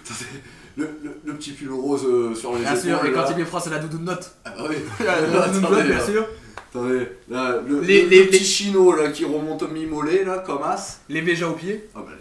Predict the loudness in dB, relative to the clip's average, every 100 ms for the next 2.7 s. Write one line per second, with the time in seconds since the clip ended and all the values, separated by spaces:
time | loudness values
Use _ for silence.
0 | -20 2 10 10 10 -10 -14 -16 -16 -16
1 | -14 -12 -10 -6 -4 -4 -8 -12 -14 -14
2 | -12 -14 -14 -12 -12 -14